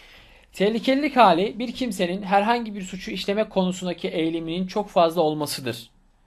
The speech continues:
Modern ceza kanunlarında mükerrir suçlular, itiyadi suçlular ve suçu meslek edinenler tehlikelilik hali gösterenler olarak kabul edilmiştir.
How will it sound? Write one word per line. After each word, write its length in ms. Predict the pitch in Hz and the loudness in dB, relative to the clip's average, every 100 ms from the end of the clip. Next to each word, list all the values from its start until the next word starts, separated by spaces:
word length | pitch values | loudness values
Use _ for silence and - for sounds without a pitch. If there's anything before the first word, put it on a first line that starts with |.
| _ _ _ _ - | _ _ _ _ -6
Modern 340 | 165 190 214 | 2 4 4
ceza 380 | 185 165 180 180 | 2 4 6 6
kanunlarında 840 | 170 151 143 131 123 120 151 185 - _ _ | 4 2 0 -4 -2 0 0 0 -10 _ _
mükerrir 460 | 156 156 175 160 165 | -12 2 6 6 2
suçlular, 680 | - 151 - 117 117 131 - _ _ _ | -8 -12 -8 0 2 0 -6 _ _ _
itiyadi 540 | 165 160 160 147 165 | -10 0 4 4 4
suçlular 600 | 160 156 - 120 120 131 _ _ _ _ | -6 -12 -4 2 2 0 _ _ _ _
ve 140 | 170 180 | -2 -2
suçu 320 | 185 185 214 | -4 -6 -2
meslek 340 | 180 180 214 | -2 -2 -4
edinenler 540 | 175 151 127 127 151 180 - _ _ | -4 -2 -4 -2 -2 -2 -10 _ _
tehlikelilik 600 | 165 160 180 190 202 190 | -4 -4 -2 -4 -4 2
hali 220 | 156 147 | 2 2
gösterenler 1120 | 151 147 - 165 180 208 - - 156 180 202 190 - | 0 -2 0 2 2 -2 -12 -16 2 4 4 2 -2
olarak 640 | 135 139 131 170 190 - - - - - - - | 2 4 4 2 0 -14 -20 -20 -20 -20 -20 -18
kabul 320 | 165 185 240 | -10 -6 -4
edilmiştir. 760 | 160 135 120 117 117 107 - | -4 -4 -4 -6 -8 -10 -12